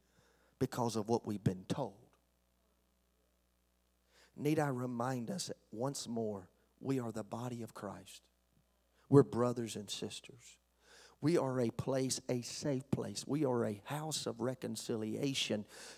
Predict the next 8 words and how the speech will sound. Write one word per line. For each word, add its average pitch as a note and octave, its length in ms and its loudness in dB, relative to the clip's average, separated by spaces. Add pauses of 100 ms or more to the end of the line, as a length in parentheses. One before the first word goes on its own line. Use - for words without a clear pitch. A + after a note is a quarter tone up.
(140)
to C#3+ 140 4
welcome B2+ 680 2
the A2 100 -2
wounded, G#2 600 -4
to B2+ 100 6
welcome B2+ 560 -2
the A2+ 140 -8 (180)
hurt, A#2+ 240 -2